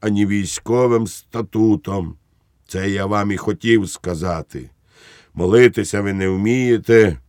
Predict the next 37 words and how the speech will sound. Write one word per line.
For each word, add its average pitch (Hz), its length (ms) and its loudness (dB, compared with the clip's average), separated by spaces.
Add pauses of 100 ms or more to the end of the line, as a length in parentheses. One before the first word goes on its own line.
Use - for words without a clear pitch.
(300)
і 95 180 -2
думаєте, 117 680 -2
що 104 220 -6
ходити 117 480 -4
до 107 140 -2
каплиці — 113 560 -6
це 113 200 -2
якась 117 500 0
комедія, 104 760 -2
що 101 200 -8
тут 98 200 -10
якийсь 117 420 -6
театр 113 580 -2
або 107 200 -4
кінематограф. 113 1000 -4 (760)
Але 90 280 0
я 107 140 2
вам 107 320 0
виб'ю 104 500 2
це 98 220 0
з 78 60 -4
голови. 90 580 0 (420)
І 80 160 -4
ви 95 160 -2
не 104 140 0
думатимете, 110 800 0
буцімто 101 640 -2
я 113 260 2
тут 101 240 -6
лише 107 260 0
для 104 220 -2
того, 117 300 0
аби 110 280 4
вас 107 200 -2
розважати 104 840 -2
і 104 60 -2
смішити. 104 880 -4